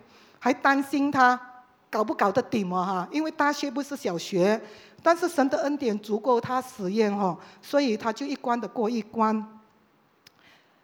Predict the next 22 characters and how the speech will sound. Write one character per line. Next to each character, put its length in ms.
OK， 340
最 200
后 160
认 180
识 160
神， 180
<laughs> 720
会 120
不 80
会 60
太 240
长 240
了？ 120
<laughs> 540
还 140
要 140
不 80
要 140
听 340
啊？ 120
<laughs> 180
呃， 520